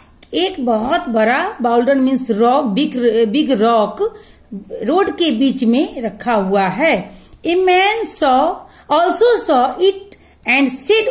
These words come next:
"Oh God, who's left it here?" एक आदमी ने इसे देखा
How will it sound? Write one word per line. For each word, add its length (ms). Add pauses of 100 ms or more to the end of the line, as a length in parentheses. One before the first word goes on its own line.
(140)
"Oh 140 (100)
God, 360 (800)
who's 240
left 540
it 140
here?" 380 (640)
एक 320 (120)
आदमी 720 (600)
ने 260
इसे 320
देखा 720